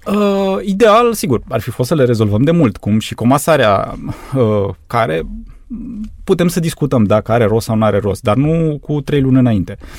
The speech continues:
Um, dacă ne uităm la, la standarde, și în primul rând putem să ne uităm la două lucruri, la standardele internaționale și la, uh, deciziile anterioare ale Curții Constituționale, pentru că sunt mai multe în, în materie de, uh, modificare a legislației cu puțin timp, uh,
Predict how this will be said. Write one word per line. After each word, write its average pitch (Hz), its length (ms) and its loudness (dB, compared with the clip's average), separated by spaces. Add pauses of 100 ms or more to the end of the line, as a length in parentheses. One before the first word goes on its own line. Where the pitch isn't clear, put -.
(440)
Um, 123 840 2 (220)
dacă 190 300 0
ne 269 80 4
uităm 170 440 0
la, 127 880 -2
la 65 340 -6
standarde, 104 520 0
și 127 100 -8
în 147 60 -4
primul 165 220 -2
rând 156 180 -4
putem 165 200 -4
să 143 60 -2
ne 165 60 0
uităm 151 160 0
la 143 80 4
două 123 200 2
lucruri, 120 260 -8
la 156 120 -2
standardele 131 520 0
internaționale 135 600 -2
și - 180 -8
la, 78 920 0
uh, 131 400 -2
deciziile 127 440 -2
anterioare 117 440 0
ale 104 100 -2
Curții 107 340 -8
Constituționale, - 760 -8
pentru 113 200 -6
că 120 80 -4
sunt 117 160 0
mai 120 100 2
multe 117 460 0
în, 107 360 -4
în 104 100 -2
materie 104 480 0
de, 98 540 -2
uh, 101 180 -6
modificare 101 460 -4
a 104 40 -4
legislației 101 400 -6
cu 104 120 -14
puțin - 400 -8
timp, 113 240 -8
uh, - 100 -8